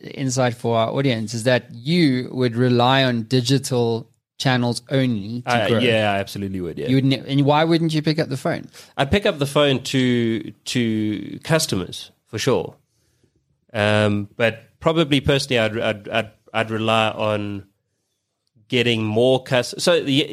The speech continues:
Speaker 2: here's the point, right? Is you can make four hundred phone calls in a month, right?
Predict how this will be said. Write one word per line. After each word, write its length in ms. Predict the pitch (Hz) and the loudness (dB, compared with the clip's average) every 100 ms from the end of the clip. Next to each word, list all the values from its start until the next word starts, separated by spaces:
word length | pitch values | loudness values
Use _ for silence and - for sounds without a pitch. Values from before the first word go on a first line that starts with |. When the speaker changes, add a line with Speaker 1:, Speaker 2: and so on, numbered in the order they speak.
| 139 | 0
Speaker 2:
here's 200 | 175 170 | 0 -2
the 80 | |
point, 320 | 131 - 113 107 | -6 -6 -4 -4
right? 200 | 117 127 | -4 0
Is 220 | 123 113 | 0 0
you 80 | 151 | 0
can 120 | 165 | 2
make 160 | 151 139 | 0 0
four 160 | 139 | 0
hundred 180 | 131 113 | 0 0
phone 200 | 120 120 | -2 0
calls 200 | 110 98 | 0 -2
in 60 | 92 | -2
a 40 | |
month, 220 | 101 90 - _ _ _ | -2 -4 -10 _ _ _
right? 200 | 101 120 | -4 -4